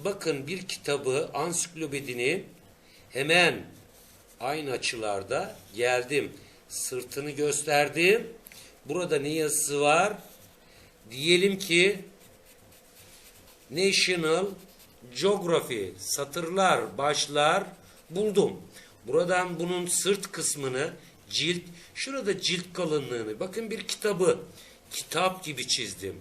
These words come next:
Buradan buldum, kitap resmi burada, şu yüzey koyu olduğu için ciltli bakın reklamı yapıyorum. Bu soru daha geçen yıl soruldu dostlar. Grafik bölüm sınavında.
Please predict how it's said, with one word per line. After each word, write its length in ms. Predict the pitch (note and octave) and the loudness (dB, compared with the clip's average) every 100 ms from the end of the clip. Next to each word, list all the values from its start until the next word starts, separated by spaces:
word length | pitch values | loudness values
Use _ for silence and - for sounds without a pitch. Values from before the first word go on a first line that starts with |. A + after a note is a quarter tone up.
| - - - - | -16 -20 -20 -14
Buradan 440 | G#2+ C#3+ E3 F#3+ F3+ | -2 0 2 0 4
buldum, 440 | F#3+ F3+ F#3 G3 - - - - | 2 4 4 2 -2 -18 -20 -14
kitap 440 | - C3+ F3 F3+ | -12 0 0 0
resmi 400 | F3 E3+ D#3+ D#3+ | 0 2 0 -2
burada, 540 | D#3 E3 D#3 E3 F#3 - - - | 0 2 4 4 2 -6 -20 -8
şu 260 | - - | -2 -2
yüzey 580 | C4 G3+ D3+ B2 B2 D#3+ F3 - - - - | -2 -4 -4 -2 -2 -4 -8 -20 -20 -20 -20
koyu 300 | - D#3+ F#3 | -4 -2 2
olduğu 460 | G#3 E3 C3+ C3+ C#3 | 4 4 0 -6 -8
için 580 | A#2+ - - B2+ D3+ E3+ - - - | -6 -6 -2 0 -2 -4 -16 -20 -12
ciltli 400 | - C#3 - E3+ | -10 -10 -10 -8
bakın 320 | F3+ F3+ F3 | -8 -8 -4
reklamı 460 | D3+ D#3+ D#3+ E3+ E3 | -4 -4 -4 -6 -2
yapıyorum. 580 | D#3+ D#3 C#3+ B2+ A2 G#2+ - - | -2 -2 -4 -2 -4 -6 -18 -12
Bu 80 | C#4 | -4
soru 300 | - A3+ G#3+ | 2 4 4
daha 180 | G#3+ G3+ | 4 4
geçen 360 | G3+ F#3+ G3 | 4 2 4
yıl 200 | F#3 D3+ | 2 2
soruldu 420 | A#2+ - G#2+ G2 F#2+ | -2 -2 -4 -8 -6
dostlar. 380 | G2 - G2+ F2+ - - - - - | -4 -4 -10 -14 -20 -20 -20 -20 -8
Grafik 360 | C#3 D#3+ F3 C#3+ | 0 0 0 -6
bölüm 240 | D3+ D#3 | -6 -2
sınavında. 500 | - A#2 G2 F#2 F#2 | -4 -4 -8 -8 -12